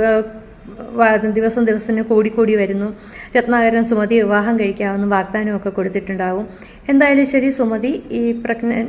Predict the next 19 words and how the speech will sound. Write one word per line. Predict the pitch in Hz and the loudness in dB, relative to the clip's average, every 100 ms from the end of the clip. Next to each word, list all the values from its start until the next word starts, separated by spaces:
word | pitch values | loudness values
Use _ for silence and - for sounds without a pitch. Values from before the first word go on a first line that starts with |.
| - | -4
പ്രഗ്നന്റ് | 233 240 254 233 | -4 -2 0 2
ആവുന്നു. | 170 160 170 - - | 0 -2 -6 -12 -10
ഇതിനിടയിൽ | 214 247 220 214 226 | -2 -2 0 -2 -4
സുമതി | 240 240 226 226 220 | -2 0 0 0 -2
ഗർഭിണിയാവുന്നു. | 214 208 214 208 185 180 185 254 - - - - - - 330 | -2 -2 -2 -4 -2 -2 -2 -4 -8 -18 -20 -20 -20 -6 -4
അപ്പോൾ | 320 359 - - | 2 2 2 -8
സുമതി | - 285 302 | -4 0 2
ഗർഭിണിയാണെന്ന് | 302 302 285 339 349 339 330 311 | 4 2 2 0 2 2 2 0
അറിഞ്ഞ് | 277 277 311 302 | 2 2 2 0
കഴിഞ്ഞപ്പോൾ | 277 269 277 254 - 269 | 2 4 2 0 -2 -4
തൊട്ട്, | 269 247 226 233 226 220 | 0 0 2 0 0 -2
തൊട്ട് | 214 233 311 - - - - - - - - | 0 0 -2 -6 -18 -20 -20 -20 -20 -20 -4
ഈ | 208 | 0
രത്നാകരനെ | 226 226 233 233 233 254 | 2 2 2 2 2 2
എങ്ങനെയെങ്കിലും | 247 233 226 226 240 | 0 2 2 2 0
സുമതിയെ | 240 202 202 247 | 0 -2 0 0
ഒഴിവാക്കിയാൽ | 226 220 226 214 220 202 | 0 0 -2 -2 -4 -4
മതി | 185 190 | -4 -4
എന്നൊരു, | 185 170 | -4 -4